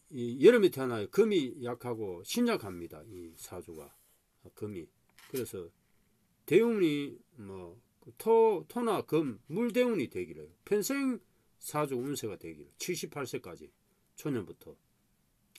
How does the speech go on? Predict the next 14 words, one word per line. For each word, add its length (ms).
이제 100
불이 320
강한 400
사주인데 520
이제 180
물이나 640
금이 340
도와야 240
되는데 280
초년 520
대운부터 800
금운이 500
왔어요. 400
금. 260